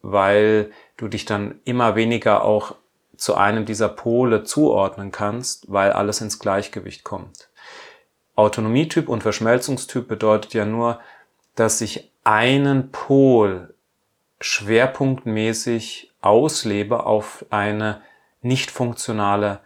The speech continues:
Art und den anderen Pol, der ja immer auch was mit meinen Bedürfnissen zu tun hat, die verdrängt sind, dass ich den eben verleugne und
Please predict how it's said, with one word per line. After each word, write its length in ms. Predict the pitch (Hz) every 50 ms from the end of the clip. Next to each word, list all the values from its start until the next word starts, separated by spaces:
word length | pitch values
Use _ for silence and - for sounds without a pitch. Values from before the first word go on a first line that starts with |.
| _ _ _ _ _ _
Art 420 | - 107 107 101 98 101 - -
und 140 | 113 107 107
den 180 | 101 101 98 -
anderen 460 | - 107 117 131 135 135 131 127 127
Pol, 380 | - - 127 123 123 127 123
der 280 | 123 123 113 107 107 107
ja 360 | 107 104 101 101 101 - - - _ _ _ _ _ _ _ _ _
immer 300 | - 123 123 123 117 117
auch 160 | 113 107 -
was 200 | - 110 104 -
mit 200 | 110 104 101 - _ _ _ _
meinen 640 | - 104 101 101 101 101 101 101 98 95 92 - _ _ _
Bedürfnissen 600 | - 90 - 120 131 156 170 160 131 113 - - 107
zu 140 | - 120
tun 260 | 107 - 117 113 113 110
hat, 140 | 110 110
die 60 | 110 104
verdrängt 500 | - 107 104 - 113 107 110 120 127 -
sind, 180 | - 110 104
dass 120 | 107 101 -
ich 120 | 98 -
den 180 | - 110 107 113
eben 300 | 113 107 107 107 107 101
verleugne 800 | - - 107 101 101 104 104 104 110 110 110 - 120 117 113
und 300 | 113 107 104 104 101 -